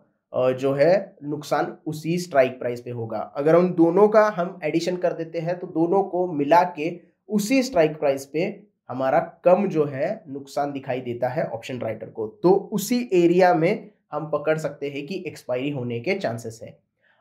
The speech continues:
अब आप पूछोगे कि किस, कब देखनी होती है, मैं श-, मैं मंथ की शुरुआत में देख सकता हूँ या फिर, हाँ, मुझे कब देखना होगा कि ये मैक्स पेन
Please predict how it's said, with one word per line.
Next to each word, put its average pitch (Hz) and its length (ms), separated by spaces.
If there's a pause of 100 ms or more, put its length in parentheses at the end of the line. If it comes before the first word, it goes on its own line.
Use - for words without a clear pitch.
(120)
अब 220 340
आप 196 260
पूछोगे 175 560
कि 175 180 (180)
किस, 185 180 (140)
कब 214 180
देखनी 156 400
होती 117 280
है, 104 180 (520)
मैं 175 140
श-, 208 200
मैं 156 240 (140)
मंथ 185 180
की 214 140
शुरुआत 165 440
में 185 100
देख 175 160
सकता - 280
हूँ 175 680
या 151 200
फिर, 175 460
हाँ, 147 240
मुझे 156 340
कब 175 260
देखना 165 280
होगा 156 260
कि 156 160
ये 151 120
मैक्स 139 300
पेन 143 320